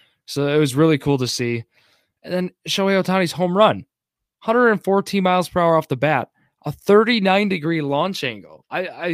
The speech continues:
like, again, a forty-five degree, if you think, right, the ninety degree angle, forty-five is, right, split in half there on that direct angle. He had a thirty-nine degree. So to put that in perspective, just think about the home run, that, like, how high that ball went. It almost hit the dome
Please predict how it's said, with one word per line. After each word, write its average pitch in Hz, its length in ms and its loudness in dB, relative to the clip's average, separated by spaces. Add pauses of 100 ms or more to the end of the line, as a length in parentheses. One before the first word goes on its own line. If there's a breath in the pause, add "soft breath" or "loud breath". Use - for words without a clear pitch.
like, 160 280 -10 (800)
again, 147 200 -4
a 131 40 -8
forty-five 156 480 -6
degree, 127 300 -10
if 120 80 -14
you 123 80 -14
think, 123 260 -14
right, 120 140 -10
the 113 80 -14
ninety 127 300 -8
degree 120 280 -10
angle, 110 420 -12
forty-five 127 480 -6
is, 110 140 -12
right, 117 200 -8
split 131 280 -8 (140)
in 117 100 -16
half 139 340 -6
there 110 300 -8 (380)
on 123 60 -10
that 113 200 -8 (220)
direct 127 280 -4
angle. 131 440 -6 (300)
He 196 120 -2
had 208 100 4
a 175 40 -4
thirty-nine 180 800 0
degree. 135 600 -2 (720)
So 147 200 -2
to 143 60 -2
put 151 180 -8
that 156 140 2
in 135 100 -2
perspective, 127 500 -8
just 117 160 -10
think 147 180 -4
about 123 340 -2 (160)
the 123 100 -6
home 139 380 -4
run, 123 380 -4 (340)
that, 120 140 -4
like, 120 140 -4
how 143 180 0
high 151 320 2
that 131 300 -2
ball 117 220 -2
went. 131 260 -4
It 120 60 -6
almost 160 180 -2
hit 180 100 -6
the 143 80 0
dome 135 540 0